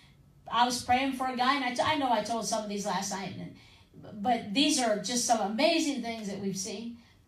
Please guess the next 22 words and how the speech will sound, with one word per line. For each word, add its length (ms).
This 200
guy 240
come 140
up 160
for 100
prayer 260
in 60
one 140
of 60
my 120
meetings, 560
and, 260
um, 440
he 180
had, 320
uh, 340
those 240
hearing 340
aids 360
in 120
his 220
ears, 440